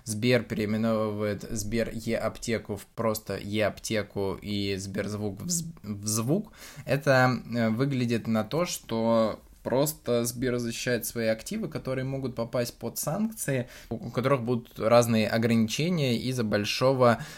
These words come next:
а, банковского бренда, который существует.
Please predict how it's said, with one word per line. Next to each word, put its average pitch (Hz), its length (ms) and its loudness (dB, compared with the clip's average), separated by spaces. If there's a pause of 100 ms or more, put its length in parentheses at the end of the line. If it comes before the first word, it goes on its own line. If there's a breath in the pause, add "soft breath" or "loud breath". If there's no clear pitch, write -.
(120 loud breath)
а, 104 260 2
банковского 110 920 4 (200)
бренда, 113 440 2
который 104 400 -4
существует. 151 720 -2